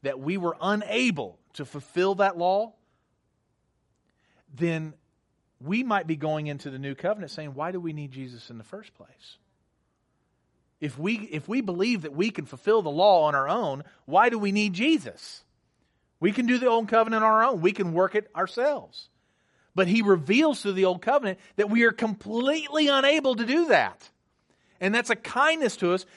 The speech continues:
because then we are ready to accept our rescue. The old covenant prepared a haughty, arrogant, and selfish generation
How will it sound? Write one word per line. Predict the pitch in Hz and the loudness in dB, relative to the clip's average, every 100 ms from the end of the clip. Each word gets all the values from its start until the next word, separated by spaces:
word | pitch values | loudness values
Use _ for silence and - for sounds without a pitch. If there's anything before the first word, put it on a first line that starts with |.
| - | -4
because | 190 220 180 | 0 2 2
then | 180 277 269 | 0 0 0
we | 247 240 | -4 4
are | 185 180 | 4 4
ready | 160 147 160 247 302 180 139 139 151 _ _ | 0 -4 2 6 8 6 0 -6 -12 _ _
to | - 180 | -2 -2
accept | 165 - - 202 151 - _ _ _ _ _ _ - | -2 -4 0 2 0 -6 _ _ _ _ _ _ -2
our | 131 135 | 0 2
rescue. | 156 160 - 120 | 0 -2 -4 -8
The | 120 | -8
old | 135 170 226 220 | 0 4 4 0
covenant | 214 196 156 151 | 0 0 0 -8
prepared | - 139 - 170 175 185 190 - _ _ | -10 -12 -6 -2 0 0 -4 -12 _ _
a | 143 139 | -8 -6
haughty, | 117 - 185 202 226 226 226 _ - | -8 -2 2 2 0 -8 -12 _ -2
arrogant, | 185 202 196 190 202 | 2 2 0 -4 -6
and | 147 135 | -6 -8
selfish | 127 - - 190 208 220 - | -10 -8 0 0 0 -8 -8
generation | 180 180 170 135 - 87 90 | -6 -4 -4 -4 -8 -16 -20